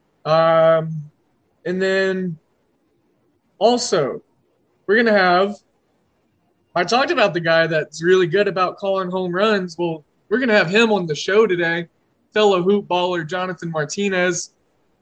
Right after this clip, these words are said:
We're gonna be talking a lot of baseball. We'll have some draft nuggets, I'm sure. And, uh, we had a really good night as a team last night. Jonathan, how you doing, bud?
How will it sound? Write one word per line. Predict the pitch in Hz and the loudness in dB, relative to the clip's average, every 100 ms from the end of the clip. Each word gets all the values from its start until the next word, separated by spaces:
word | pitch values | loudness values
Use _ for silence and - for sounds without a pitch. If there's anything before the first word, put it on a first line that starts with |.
| _ - | _ -6
We're | 175 | 0
gonna | 190 196 | 2 0
be | 180 185 | 0 -4
talking | 170 185 180 185 170 | -2 -2 -2 -4 -6
a | 127 | -8
lot | 143 175 196 | -4 -2 -2
of | 180 | 0
baseball. | 202 202 - 220 226 220 _ _ _ _ _ | 0 0 0 -2 -2 -6 _ _ _ _ _
We'll | 175 180 | -10 -4
have | 175 170 | -2 -2
some | 151 165 | -4 -6
draft | 170 185 185 196 | 0 0 0 -2
nuggets, | 196 196 202 | -2 0 -2
I'm | 208 202 | -4 -8
sure. | 180 214 226 220 _ _ _ _ _ _ - | 0 2 2 -2 _ _ _ _ _ _ -10
And, | 170 180 185 185 175 | -4 -2 -2 -2 -2
uh, | 202 208 208 202 190 _ _ _ _ _ _ _ 156 | 0 0 0 -2 -6 _ _ _ _ _ _ _ -2
we | 220 | 2
had | 277 | 4
a | 208 | 4
really | 185 226 220 | 4 4 4
good | 220 | 2
night | 202 220 240 | 0 -2 -2
as | 196 170 | -2 -4
a | |
team | 151 214 247 | -8 -6 -4
last | 190 151 147 156 | -2 -4 -6 -6
night. | 147 143 | -6 -4
Jonathan, | 156 170 190 208 | -4 -4 -4 -2
how | 196 196 | 0 0
you | 220 | 0
doing, | 175 214 196 | 2 2 2
bud? | 165 190 196 | -2 -4 -4